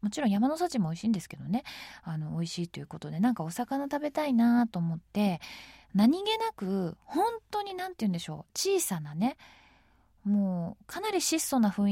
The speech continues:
囲気の食堂に、魚って書いてあったんで、ふらっと入ったんですよ。そしたら、刺身定食って、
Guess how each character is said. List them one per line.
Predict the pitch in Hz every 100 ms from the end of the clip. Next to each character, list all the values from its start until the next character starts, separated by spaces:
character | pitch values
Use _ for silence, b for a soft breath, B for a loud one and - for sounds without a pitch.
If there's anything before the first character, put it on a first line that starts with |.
| 190
囲 |
気 | - 175
の | 208
食 | 202 - 175 277
堂 | 269 269 262
に、 | 277 277 175 b b b b -
魚 | - - 240 247 269
っ |
て | - -
書 | -
い | 175
て | 175
あ | 156
っ | -
た | 156
ん | 156
で、 | 185 175 - b b _
ふ | -
ら | 226
っ | 285
と | -
入 | - 226
っ |
た | -
ん | 165
で | 160
す | -
よ。 | 170
そ | -
し |
た | -
ら、 | 185 180 156 B B
刺 | - - - 277
身 | 311
定 | - 349 339
食 | 196 170 156
っ | - _ _ _ _ _ _ _ _ _ _ _ _
て、 | - 190